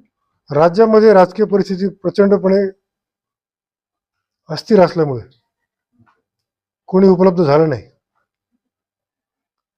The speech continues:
कालच आमचे विनायकराव गायकवाड काल स्वतः जाऊन, मुंबईमध्ये जाऊन त्यांनी गिरीशजी महाजन यांची भेट घेतली.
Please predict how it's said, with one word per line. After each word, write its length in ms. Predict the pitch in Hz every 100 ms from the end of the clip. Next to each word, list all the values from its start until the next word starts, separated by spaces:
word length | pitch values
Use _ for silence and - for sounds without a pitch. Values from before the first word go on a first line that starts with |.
| -
कालच 320 | 175 233 214
आमचे 300 | 208 208 220 220 202 - _ _ _ _ _ _ -
विनायकराव 420 | 165 202 190 185
गायकवाड 360 | 170 170 175 120 - _ _ _ _ _ _ _ _ _ _ _ _ _ _ _ _ _ -
काल 160 | 180
स्वतः 360 | - 170 175 214
जाऊन, 260 | 202 208 156 - _ _ _ _ _ _ _ _
मुंबईमध्ये 460 | 151 180 190 180 170
जाऊन 280 | 165 156 123
त्यांनी 1040 | _ _ _ _ _ _ _ _ - 175
गिरीशजी 340 | 147 165 180 185
महाजन 340 | 175 170 170
यांची 180 | 170 165
भेट 180 | 147 156
घेतली. 280 | 156 143